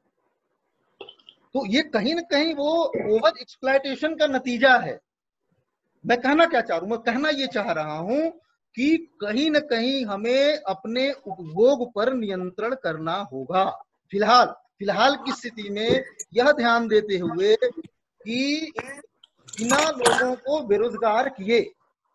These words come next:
बिना unemployment को बढ़ाए,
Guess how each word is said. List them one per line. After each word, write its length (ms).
बिना 380
unemployment 1080
को 260
बढ़ाए, 540